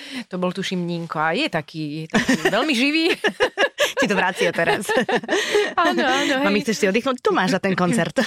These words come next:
Speaker 1: No, no, no.
Speaker 2: A tak tvoje, va-, vaša decka vlastne vyrastajú v prostredí tej, tej klasickej hudby, lebo nielen ty, ale aj Matej vlastne
Speaker 1: Áno.
Speaker 2: robí v tom prostredí. Takže u vás asi je úplne bežné, že sa pustí,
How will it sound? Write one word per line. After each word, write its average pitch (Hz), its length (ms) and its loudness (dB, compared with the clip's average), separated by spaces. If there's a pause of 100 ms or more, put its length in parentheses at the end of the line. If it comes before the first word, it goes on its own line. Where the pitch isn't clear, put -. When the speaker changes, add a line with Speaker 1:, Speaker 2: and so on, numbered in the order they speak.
(600)
Speaker 1:
No, 208 220 0
no, 226 140 -4
no. 226 160 -4 (340)
Speaker 2:
A 208 100 0
tak 240 160 0
tvoje, 233 400 2
va-, 214 180 0
vaša 214 260 0
decka 208 280 0
vlastne 220 280 2
vyrastajú 190 600 2
v 175 120 -6
prostredí 190 440 0
tej, 180 220 2 (100)
tej 185 180 0
klasickej 175 460 0
hudby, 175 300 2
lebo 170 160 0
nielen 175 280 2
ty, 175 140 0
ale 160 200 2
aj 160 80 0
Matej 156 320 0
vlastne 143 420 -4
Speaker 1:
Áno. 160 380 0
Speaker 2:
robí 165 100 0
v 165 80 -2
tom 165 120 0
prostredí. 160 600 0 (360)
Takže 151 340 0
u - 120 0
vás 175 160 0
asi 180 300 -2
je - 60 2
úplne 185 280 0
bežné, 170 360 0
že 147 100 -2
sa 156 160 -4
pustí, 156 560 -4